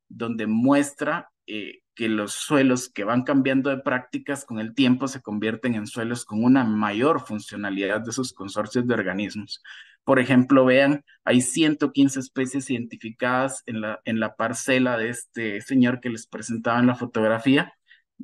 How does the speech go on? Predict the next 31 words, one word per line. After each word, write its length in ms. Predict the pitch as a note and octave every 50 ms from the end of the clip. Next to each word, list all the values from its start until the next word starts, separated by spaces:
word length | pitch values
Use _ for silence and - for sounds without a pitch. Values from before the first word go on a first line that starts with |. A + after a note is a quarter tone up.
| - _
donde, 720 | - C3+ C#3 C#3 C#3 C#3 C#3+ C#3 D3 D#3 D#3 - - _ _ _ _ _ -
eh, 340 | A#2+ A#2+ A2+ A2 A2 - -
en 200 | A2 B2 A#2+ B2
la 160 | A#2+ A#2+ -
parcela 600 | - A#2 A#2 A#2+ - - B2+ C3 C3 C3 B2 B2
con 160 | - C#3 C3 B2+
mejores 340 | B2+ B2 C#3 C3 C3 -
prácticas 720 | - - C#3+ C3+ B2+ - - C#3+ - - D3 C#3+ - - -
existen 520 | A#2 A#2+ - - B2+ B2+ - - C3 C3
estas 340 | D3 D#3+ - - C#3+ B2 B2
especies 600 | A#2 - - - - A#2 C#3+ C#3+ - C#3 C3+ A#2+
de 260 | G#2+ G#2 G#2 G#2 G#2+ -
organismos, 520 | - A2 G#2+ G#2+ G#2 G2+ G#2 A2+ B2 C#3+ D3+
microorganismos 840 | C#3+ B2+ - A#2+ A2+ A2 G#2+ A2 A#2 B2 B2 B2 C#3+ D#3 D#3+ - -
que 140 | - A#2
no 160 | G#2+ A2 A#2 B2
están 360 | B2+ - - D#3 D#3 D3+ B2
en 140 | G#2 G2+ G2+
la 140 | F#2+ -
parcela 440 | - G2 - - - A2+ A2 A2+ A2+
convencional. 680 | - A#2+ A2 A2 G#2 G2+ F#2+ - G2+ G#2+ A#2 A2+ G#2+ - - - - - - _
Y 140 | - C3+ B2+
aquí 240 | A#2+ B2 - B2 A#2
hay 220 | A#2 B2 B2 - -
bacterias 560 | F#3+ B2+ A#2+ A#2 - - A#2+ A2 A#2 A#2+ A#2+ -
fijadoras 500 | B2+ B2+ - - A2+ G#2 G#2+ A2+ A#2 A2+
de 100 | A#2 A2+
nitrógeno 500 | G#2+ G#2+ - A2 G#2+ A2 - A2 G#2+ G#2
de 80 | G2+
vida 240 | G2 G#2 G#2+ G#2 A2
libre, 500 | B2+ D3 D#3 D3+ C#3 B2+ B2+ B2+ B2+ B2+